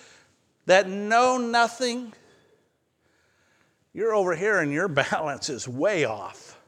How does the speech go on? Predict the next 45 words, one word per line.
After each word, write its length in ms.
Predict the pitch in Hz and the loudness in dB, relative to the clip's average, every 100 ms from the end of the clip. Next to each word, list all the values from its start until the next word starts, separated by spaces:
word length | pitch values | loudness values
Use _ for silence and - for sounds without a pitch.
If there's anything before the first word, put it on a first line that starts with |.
| _ _ _ _ _ _ _ _ _ _ _ _ _ _ _ _ _ | _ _ _ _ _ _ _ _ _ _ _ _ _ _ _ _ _
Now, 120 | 143 156 | 0 2
I 20 | |
don't 140 | 175 | 2
know, 40 | 165 | 0
anybody 280 | 214 240 | 0 2
here 240 | 214 220 214 | 2 2 4
ever 240 | 202 208 | 2 2
be 140 | 180 190 | 2 0
a 80 | |
ca-, 340 | - 180 180 185 | 0 0 0 0
was, 320 | 165 180 170 | -4 -4 -2
was 220 | 170 143 | -6 -2
ever 200 | 170 175 | 0 2
a 60 | 156 | 0
cashier? 640 | - 165 156 160 160 185 - - _ _ _ _ _ _ _ _ _ _ - | 4 2 2 2 2 2 -6 -20 _ _ _ _ _ _ _ _ _ _ 2
Right? 400 | 127 156 202 - - - - | 6 6 6 -2 -20 -16 -6
And, 160 | 143 | -4
wh-, 100 | 180 | -2
and 160 | 170 156 | 0 4
what 120 | 170 | 4
did 160 | 196 202 | 4 2
you 80 | |
have 200 | 190 190 190 | 4 4 2
to 100 | 180 | 0
do 160 | 185 | 0
at 100 | 170 | 0
the 100 | 160 | 0
end 160 | 151 160 | -2 0
of 80 | 151 | -2
the 80 | |
night? 300 | 156 151 127 - - _ _ _ _ _ _ _ _ - | 2 2 0 -4 -20 _ _ _ _ _ _ _ _ -2
You 80 | 135 | 0
had 160 | 139 | 2
to 60 | 139 | 2
balance 460 | 143 151 160 151 | 4 6 4 0
your 100 | 165 | -6
till. 420 | 139 185 202 110 - - _ _ _ _ _ _ _ - | -2 0 0 -2 -6 -20 _ _ _ _ _ _ _ -6
And 120 | 139 | -2
you 120 | 147 | 2
better 260 | 147 185 185 | 6 6 8
hope 240 | 180 196 | 6 6
that 160 | 185 147 | 4 4
it 100 | 170 | 4
was 220 | 175 143 | 0 -2
right. 480 | 170 254 107 - | -2 -2 -4 -14